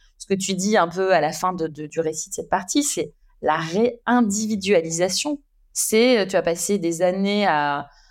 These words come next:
à finalement beaucoup te calquer, et comme tu dis, très justement, c'est, tu l'as fait de manière complètement délibérée, libre, c'est de manière très belle, en fait, de dire, allez hop, on y va, euh, euh, c'est mon projet de vie, et voilà. Et puis finalement, bah, tu t'as réussi à, à vraiment bien rebondir,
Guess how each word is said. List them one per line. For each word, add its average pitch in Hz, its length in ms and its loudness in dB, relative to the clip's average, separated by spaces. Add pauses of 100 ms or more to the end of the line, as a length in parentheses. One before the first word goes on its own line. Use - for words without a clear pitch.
(140)
à 165 100 0
finalement 196 500 0
beaucoup 202 360 -4
te 220 100 2
calquer, 196 720 0
et 143 80 -6
comme 165 180 2
tu 165 140 -6
dis, 311 180 2 (300)
très 233 260 2
justement, 247 480 2
c'est, 180 160 0
tu 165 160 -6
l'as 151 120 0
fait 196 120 -2
de 185 60 -4
manière 147 300 -4
complètement 277 400 4
délibérée, 208 580 2
libre, 208 400 0 (300)
c'est 156 560 0
de 156 100 -2
manière 156 300 -2
très - 180 -8
belle, 226 300 2
en 190 80 0
fait, 208 200 0
de 208 120 2
dire, - 160 -10
allez 180 160 2
hop, 160 180 -8
on 240 140 2
y 202 120 2
va, 208 520 4
euh, 165 180 0 (480)
euh, 165 100 6
c'est 165 180 0
mon 220 120 4
projet 202 380 -2
de 185 80 -6
vie, 202 220 0
et 170 80 4
voilà. 175 400 4
Et 277 40 -2
puis - 140 -12
finalement, 196 580 0 (580)
bah, - 80 -2 (140)
tu 262 140 -2
t'as 285 100 4
réussi 247 420 2
à, 180 240 4
à 160 260 0
vraiment 175 400 -2
bien 226 200 2
rebondir, 220 380 0